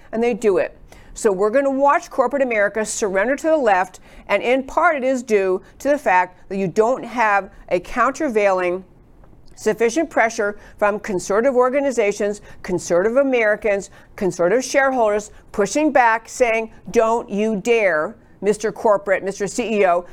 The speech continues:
get involved in this election hassle. This has nothing to do with the product or service you sell. Shut up. Stay in your lane. Make a better airline. Make a better product. Make a better service. Stay out of politics.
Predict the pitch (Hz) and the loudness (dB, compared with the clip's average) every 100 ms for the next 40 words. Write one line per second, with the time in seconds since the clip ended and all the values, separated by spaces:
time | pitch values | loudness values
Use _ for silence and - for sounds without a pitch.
0 | - - 185 285 247 180 185 - 233 202 | -6 0 0 0 2 2 2 0 -4 -2
1 | 190 196 - 254 220 175 - 240 269 - | -2 -4 -2 0 2 0 -2 -4 -4 -4
2 | 330 349 - 226 - - - 233 269 233 | 0 0 2 0 -2 -6 -2 2 2 2
3 | 269 330 392 370 339 233 208 220 - - | 2 2 0 -2 0 2 2 0 -4 -2
4 | 220 220 - 339 349 302 302 320 - 208 | -2 -2 -2 0 2 2 0 -4 -2 -2
5 | 208 226 269 269 370 180 - - - 262 | -2 -2 -4 0 2 0 -4 -8 2 2
6 | 320 - - 359 - - - 240 285 311 | 2 0 0 2 0 -10 -2 2 2 2
7 | 269 269 240 262 247 220 160 143 - - | 0 2 2 2 0 0 -2 -6 -16 -14
8 | - 233 339 359 277 285 277 226 254 240 | -2 0 2 2 2 2 2 2 2 2
9 | 202 147 151 226 330 359 277 269 269 247 | 2 0 -2 -2 2 2 2 0 0 0
10 | 208 202 202 277 302 262 262 262 - 208 | 2 0 -2 -2 0 0 0 -2 -2 -2
11 | 202 - - - - 269 269 262 233 233 | -2 -6 -14 -8 0 2 2 2 0 0
12 | 226 233 220 180 190 123 - | 0 0 2 0 -6 -8 -10